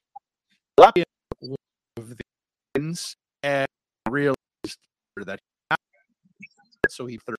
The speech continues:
minute, or for three hours, I should say, on the flight home. Uh, he has paid U P S to get it back. Uh, so he's, uh, out a hundred bucks because he didn't check the bin.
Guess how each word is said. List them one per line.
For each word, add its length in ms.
minute, 300
or 80
for 80
three 280
hours, 300
I 60
should 180
say, 220
on 100
the 60
flight 280
home. 320
Uh, 280
he 280
has 160
paid 500
U 180
P 160
S 180
to 100
get 140
it 100
back. 340
Uh, 240
so 180
he's, 640
uh, 340
out 200
a 20
hundred 300
bucks 480
because 420
he 120
didn't 420
check 480
the 120
bin. 260